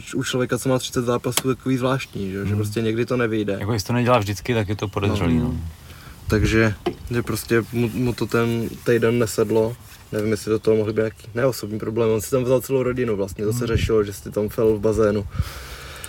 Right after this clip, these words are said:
Speaker 3: Že to, že, že k tomu přistoupil tak trochu vlažně, no.
Speaker 1: Hmm, takže jako pod-, na základě tady z toho zavrhovat, když předtím měl hroznou šňůru a všichni si říkali, tak ten, ten fakt jako teď chytil druhý dech a je v životní formě.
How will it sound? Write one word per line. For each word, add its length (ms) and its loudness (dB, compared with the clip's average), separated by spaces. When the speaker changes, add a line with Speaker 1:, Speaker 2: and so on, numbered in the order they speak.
Speaker 3:
Že 160 4
to, 140 2
že, 120 2
že 160 0
k 80 -4
tomu 200 4
přistoupil 580 -2
tak 160 -2
trochu 300 -2
vlažně, 440 0
no. 100 -8
Speaker 1:
Hmm, 360 -6
takže 220 2
jako 180 2
pod-, 240 0
na 120 2
základě 360 2
tady 200 0
z 80 -8
toho 340 -2
zavrhovat, 480 0
když 180 -4
předtím 300 -2
měl 120 2
hroznou 300 0
šňůru 300 0
a 40 4
všichni 220 -2
si 100 -4
říkali, 400 2
tak 200 0
ten, 460 0
ten 160 2
fakt 220 -2
jako 280 -2
teď 140 0
chytil 280 2
druhý 300 2
dech 360 0
a 300 0
je 460 2
v 100 -8
životní 720 -2
formě. 520 2